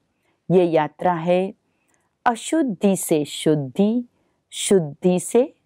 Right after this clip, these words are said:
सिद्धि की ओर। कितनी सुंदर बात है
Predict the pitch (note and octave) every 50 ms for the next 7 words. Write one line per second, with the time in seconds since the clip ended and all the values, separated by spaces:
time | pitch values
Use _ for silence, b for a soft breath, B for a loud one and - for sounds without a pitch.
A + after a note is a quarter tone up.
0 | _ - - - - - D#4 C#4 A#3+ G3+ F#3 - B3 B3+ A#3 - - G3 F3 D3
1 | C#3 C#3+ C#3 - - - _ - _ _ _ _ _ _ _ _ _ _ _ _
2 | _ _ _ _ _ - G#3+ - - A3 A3 - - - G#3 G3+ G#3 G#3 G#3 G3+
3 | F#3+ E3 D#3 D#3+ D#3+ F3 F#3+ - - - - - C#3+